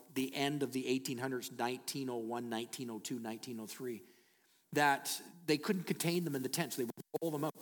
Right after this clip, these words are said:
People would be, the coal mines were shut down in the town that he lived in because people were so converted and their lives were changed. The mules only knew how to respond to cursing.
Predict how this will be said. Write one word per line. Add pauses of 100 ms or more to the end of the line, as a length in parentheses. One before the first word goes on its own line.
People
would
be, (600)
the
coal
mines
were
shut
down (680)
in
the
town
that
he
lived
in (260)
because
people
were
so
converted (220)
and
their
lives
were
changed.
The
mules
only
knew
how
to
respond (340)
to
cursing.